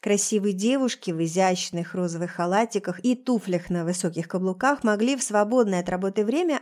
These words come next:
отдыхать на них. Смотрелись они, конечно, потрясающе, как хрупкие птички на жердочках. Ранимо и соблазнительно. «Вот, так и я знал, опять ты!»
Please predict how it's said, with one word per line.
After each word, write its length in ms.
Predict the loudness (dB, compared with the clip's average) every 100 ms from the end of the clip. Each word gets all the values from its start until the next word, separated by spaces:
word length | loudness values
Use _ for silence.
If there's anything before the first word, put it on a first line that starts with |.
| 0
отдыхать 640 | 0 0 -2 -2 -4 -2
на 160 | -2 -2
них. 320 | -4 -8 -16 -20 -20 -20 _ -2
Смотрелись 540 | 0 4 4 4 2
они, 200 | 2 2
конечно, 420 | 4 2 2 0
потрясающе, 1000 | 2 0 2 -2 -2 0 2 0 -2 -8
как 240 | -4 -4 -4
хрупкие 440 | -4 -4 -2 -6
птички 460 | -4 -8 -8 -6 -6
на 160 | -4
жердочках. 680 | -4 -4 -6 -10 -10 -10 -12 -14 -20 -20 -2
Ранимо 720 | 0 2 2 4 4 2 -2
и 240 | -4 -6 -6
соблазнительно. 1000 | -6 -4 -4 -4 -8 -16 -14 -14 -14 -16 _ _ _ _ _ _
«Вот, 880 | -2 4 8 10 12 12 12 10 4
так 260 | 8 8 8
и 80 |
я 160 | 8 8
знал, 540 | 8 6 8 10 10 10
опять 680 | 10 8 0 -2 -2 -4 -2
ты!» 260 | 0 0